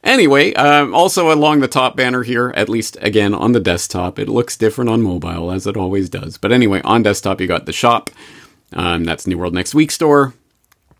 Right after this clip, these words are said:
Uh, membership, if you want to become a member of the website. We'll look at that in a minute. Log in if you are a member of the website, and your profile, if, again, if you are a member of the website and you're logged in.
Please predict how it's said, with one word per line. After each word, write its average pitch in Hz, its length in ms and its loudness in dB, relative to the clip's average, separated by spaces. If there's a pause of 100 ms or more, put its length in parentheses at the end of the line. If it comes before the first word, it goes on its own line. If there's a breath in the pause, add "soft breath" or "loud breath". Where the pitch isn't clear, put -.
(200)
Uh, 98 220 -4
membership, 127 720 0
if - 140 -8
you 95 80 -2
want 95 140 -4
to 113 60 -16
become 139 320 2
a 127 40 4
member 123 280 2
of 110 80 -4
the 110 80 -4
website. 110 420 -2
We'll 87 120 -4
look 87 140 -6
at - 80 -10
that 98 200 -2
in 98 80 -2
a 98 40 -2
minute. 98 340 -4
Log 107 400 0
in 107 240 0
if - 240 -6
you 92 160 -2
are 120 260 4
a 104 40 2
member 90 300 0
of 85 80 -4
the 87 80 -8
website, 82 560 -6
and 82 300 -4
your 85 80 -2
profile, 87 640 2
if, - 300 -8
again, 85 380 -6
if - 240 -4
you 85 140 -2
are 82 140 -2
a 82 60 -4
member 80 280 -4
of 73 80 -8
the 87 80 -10
website 82 400 -4
and 82 80 -4
you're 82 140 -4
logged 85 260 0
in. 110 260 2